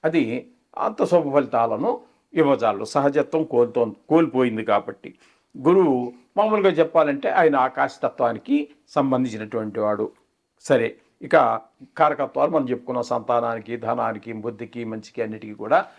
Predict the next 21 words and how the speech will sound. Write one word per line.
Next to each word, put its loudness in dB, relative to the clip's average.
కారకత్వాలన్నీ -2
ఉన్నటువంటి -10
మహా 0
పురుషుడు, -6
మహా 2
గ్ర-, -6
గొప్ప 0
గ్రహం 0
గురుగ్రహం. -4
ఆ 4
గురుగ్రహం 2
ఇప్పుడు 2
వృషభ 4
రాశిలోంచి 2
మిథున -2
రాశిలోనికి -2
మారుతున్నది. -8
అది 2
ఇప్పుడు -2
తొమ్మిదవ 4
తారీఖు 2